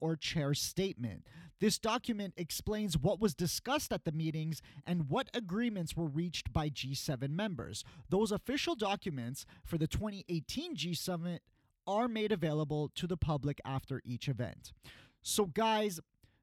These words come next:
the reason why I brought this up and why I felt it was important was because there's no denying that for the first time since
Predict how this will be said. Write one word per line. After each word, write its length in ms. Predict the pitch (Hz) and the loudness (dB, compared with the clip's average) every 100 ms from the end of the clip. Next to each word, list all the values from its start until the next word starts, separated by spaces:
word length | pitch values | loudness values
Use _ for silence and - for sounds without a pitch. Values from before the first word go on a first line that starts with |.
| _ | _
the 80 | 190 | -2
reason 480 | 151 185 285 285 311 | 0 2 2 2 2
why 260 | 269 226 196 | 4 4 4
I 40 | |
brought 340 | 139 180 180 | 4 2 2
this 220 | 190 175 160 | 0 0 0
up 280 | 156 190 156 | 0 0 -2
and 160 | 147 | 0
why 220 | 139 160 | 0 2
I 60 | 156 | 2
felt 380 | - 165 165 - | 0 0 0 0
it 160 | 160 147 | -4 0
was 180 | 147 | -2
important 580 | 127 120 - 180 147 139 | -2 -4 0 2 0 0
was 140 | 151 117 | 0 2
because 600 | 151 156 160 147 143 - - - - _ | 0 2 2 2 0 -6 -18 -20 -20 _
there's 260 | 202 226 160 | 4 6 2
no 280 | 185 226 311 | 2 4 4
denying 720 | 208 202 185 180 185 190 208 - _ _ _ _ 175 | 2 0 0 0 0 -2 -6 -12 _ _ _ _ 0
that 180 | 165 | 0
for 100 | 196 | 0
the 120 | 180 170 | 0 0
first 500 | - 233 269 - - | 0 0 0 -2 -4
time 360 | 226 220 214 | -4 -4 -4
since 300 | - 175 - | -4 -4 -4